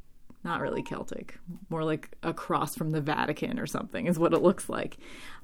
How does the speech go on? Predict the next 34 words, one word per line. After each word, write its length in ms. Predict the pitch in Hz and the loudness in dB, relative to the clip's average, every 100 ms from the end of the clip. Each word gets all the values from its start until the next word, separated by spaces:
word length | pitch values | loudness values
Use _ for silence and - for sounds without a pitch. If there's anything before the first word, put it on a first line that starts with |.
| - | -2
Um, 540 | 151 - - - 196 - - | 0 0 -2 -4 -6 -8 -2
really 200 | 156 151 | 2 2
fancy 400 | - 151 147 151 | 2 0 2 2
gold 300 | 151 147 147 | 4 4 2
cross 320 | - - 151 | -2 -2 -2
from 160 | 156 | -2
the 60 | 151 | -2
ga-, 240 | 143 - - - | -2 -4 -6 -8
from 180 | - 156 | -4 -2
the 60 | 151 | 0
Vatican 460 | 147 - - - | -2 -2 -4 -6
or 80 | - | -6
something. 400 | - - - - - - - - - - - - - - - - - - - - - - | -6 -6 -6 -8 -8 -12 -16 -14 -14 -14 -14 -14 -12 -10 -10 -10 -12 -10 -8 -8 -4 4
Um, 540 | 175 170 156 151 156 - - | 6 6 4 2 0 -4 0
and 480 | 170 160 160 156 156 | 2 2 2 2 2
they 180 | 147 156 | 2 2
need 200 | 156 151 | 4 4
a 80 | |
decoder. 580 | 151 156 180 165 - - - - - - | 2 4 6 6 2 -4 -4 -4 -4 0
And 320 | 165 165 160 | 0 2 2
at, 180 | - - 180 156 - | 0 0 0 0 4
at 160 | 185 | 6
one 220 | 170 233 240 | 12 12 12
point 240 | 226 160 | 12 8
during 200 | 175 165 | 4 2
the 120 | 160 | 2
episode, 520 | 156 160 147 156 147 | 2 2 2 4 4
so 100 | 160 | 4
the 100 | 160 | 6
whole, 520 | 170 - 226 233 226 226 - - - - | 6 8 10 12 10 8 -2 -8 -8 -2
the 120 | 208 | 2
whole 200 | 185 240 | 6 8
episode, 680 | 190 180 - 156 151 151 151 - | 6 4 2 4 2 2 -2 -2
Drusilla 680 | 156 156 - 170 156 147 | 0 0 2 4 4 2